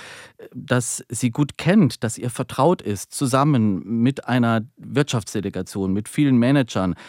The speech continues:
Viele kannte sie auch. In diesem Umfeld fühlte sie sich offenbar wohl. Es ging um wirtschaftliche Partnerschaften, damit kennt sie sich auch aus, aufgrund ihrer früheren Funktionen.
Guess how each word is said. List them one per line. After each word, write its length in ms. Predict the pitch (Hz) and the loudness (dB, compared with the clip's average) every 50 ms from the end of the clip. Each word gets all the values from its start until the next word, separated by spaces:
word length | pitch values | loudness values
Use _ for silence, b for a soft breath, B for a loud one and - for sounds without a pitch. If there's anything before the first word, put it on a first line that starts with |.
| B B B | B B B
Viele 400 | - - - 143 135 127 120 - | -12 -6 -2 0 2 2 0 0
kannte 360 | - - 135 135 151 - 131 | 0 0 2 2 2 2 0
sie 180 | 107 101 101 | -2 -2 -4
auch. 320 | - - 82 87 90 - - | -4 -4 -4 -4 -4 -6 -8
In 180 | - - 113 | -6 -4 -2
diesem 220 | 113 123 131 123 110 | -2 0 0 2 2
Umfeld 500 | 127 135 139 - 151 135 135 131 - - - | 4 2 2 2 2 0 0 0 -4 -10 -18
fühlte 360 | - - - 135 147 - 143 | -6 0 0 0 2 0 -2
sie 140 | 127 131 113 | -2 -2 -2
sich 160 | 117 113 110 | -2 -4 -4
offenbar 400 | - 110 - 117 101 104 98 90 | -4 -2 0 0 0 0 -2 0
wohl. 280 | 104 113 139 160 185 185 B B B B B B B B B | 0 2 2 2 2 0 B B B B B B B B B
Es 200 | 90 87 - - | -12 -12 -10 -6
ging 240 | - 135 143 151 135 | -2 2 2 2 2
um 320 | - 101 98 98 92 87 - | 2 0 -2 -2 -2 -4 -6
wirtschaftliche 1000 | 71 - - - - - 107 113 120 127 120 - - 127 - - - 196 - 104 | -10 -16 -16 -18 -18 -18 -8 -4 -2 -2 0 0 0 -2 -2 -2 -6 -6 -6 -4
Partnerschaften, 880 | - - 151 160 - 139 123 - - 131 117 - - - 131 120 117 113 | -2 -2 -2 0 0 -2 -2 -2 -2 -4 -4 -4 -2 0 2 2 2 2
damit 260 | 107 98 104 101 - | 0 -2 -2 -4 -2
kennt 200 | - 110 98 - | -2 -2 -2 -2
sie 80 | - | -4
sich 280 | 95 104 98 - - - | -4 -6 -6 -6 -4 0
auch 200 | 107 131 143 - | 0 0 0 0
aus, 400 | - 135 139 143 147 147 - - | 0 0 2 2 2 0 -2 -6
aufgrund 360 | - 104 - - - 110 110 | -10 -10 -8 -4 -2 -2 -2
ihrer 340 | - - 98 95 92 95 - | -2 -4 -6 -6 -6 -6 -6
früheren 520 | - - - - 123 139 139 127 135 127 | -10 -8 -4 -2 0 0 2 2 0 -2
Funktionen. 680 | - - 131 120 113 - - 131 120 123 123 123 123 | 0 -2 -4 -4 -4 -2 0 2 2 4 4 4 2